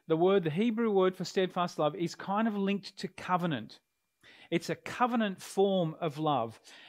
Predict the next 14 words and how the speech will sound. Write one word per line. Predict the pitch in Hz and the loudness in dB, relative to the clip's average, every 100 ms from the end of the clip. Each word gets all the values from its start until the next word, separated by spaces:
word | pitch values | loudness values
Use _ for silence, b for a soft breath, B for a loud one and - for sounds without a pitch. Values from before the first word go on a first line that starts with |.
| B | B
It's, | 170 170 - | 0 0 -6
uh, | 180 156 | 0 2
a | 165 | 0
covenant | - 202 202 208 202 | 0 2 2 2 0
is, | 185 175 - - | 0 0 -2 -10
is | 160 | -6
something | 190 185 180 | -4 -2 -2
that | 165 | 0
has | 175 | 0
a | 156 | -2
promise | - - 190 202 208 | -8 0 0 2 -2
and | 190 | -2
an | 180 | 0
obligation. | 175 170 175 165 180 180 - 123 | 0 0 0 4 4 4 -2 -6